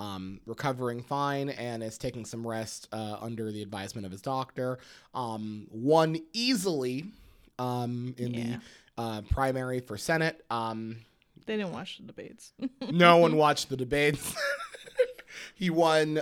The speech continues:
Speaker 1: I mean, I, I gotta give it up to the guy. He won every county in P A.
Speaker 2: Mm-hmm.
Speaker 1: Um,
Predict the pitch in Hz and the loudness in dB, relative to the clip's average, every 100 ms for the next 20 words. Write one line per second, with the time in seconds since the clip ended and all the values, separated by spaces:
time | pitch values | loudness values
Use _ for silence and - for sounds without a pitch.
0 | - 135 139 143 147 139 135 135 - 139 | 2 4 4 4 4 2 0 -4 -10 -20
1 | - 101 101 104 - - - 123 127 113 | -20 -20 -20 -16 -16 -16 -20 -18 -14 -12
2 | 120 135 - - - - 143 202 220 196 | -4 -4 -4 -14 -18 0 6 8 8 6
3 | 208 202 196 - - 185 175 180 185 190 | 6 6 6 2 -2 0 4 6 8 6
4 | 190 202 - 147 139 135 139 135 135 - | 4 -2 -4 0 2 4 4 4 0 -2
5 | - 165 160 156 160 156 156 143 - 160 | 6 6 6 2 2 2 0 -2 -2 2
6 | 147 147 156 147 139 113 113 110 120 120 | 0 0 -2 -2 -2 -2 -4 -6 -2 2
7 | 127 127 127 131 - 208 208 110 127 131 | 4 4 2 0 -6 -6 -6 -4 -2 2
8 | 123 120 120 117 | 2 0 -4 -6